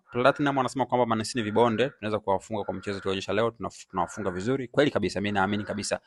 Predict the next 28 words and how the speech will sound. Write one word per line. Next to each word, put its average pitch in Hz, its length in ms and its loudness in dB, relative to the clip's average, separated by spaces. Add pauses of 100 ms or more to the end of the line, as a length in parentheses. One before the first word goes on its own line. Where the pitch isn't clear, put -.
(800)
tukicheza 131 360 6
hivi 120 520 2 (600)
dhidi 113 160 2
ya 110 60 6
Man 104 140 4
City 104 500 -6 (320)
tunawafunga 95 460 0
vizuri 90 320 0
tu, 117 180 -6
kwa 120 100 -14
sababu 101 160 0
kwanza 110 200 2
hawana 98 180 8
beki, 113 340 0
hawezi 101 280 2
kudefense 98 380 -8
vizuri, 98 180 -4
kwa 95 120 4
hiyo 90 200 2
we 90 60 -8
can 95 180 -4
score 104 280 2
even 95 160 0
three 90 220 -4
goals 90 300 2
against 92 320 -4
Man 90 140 -2
City - 340 -8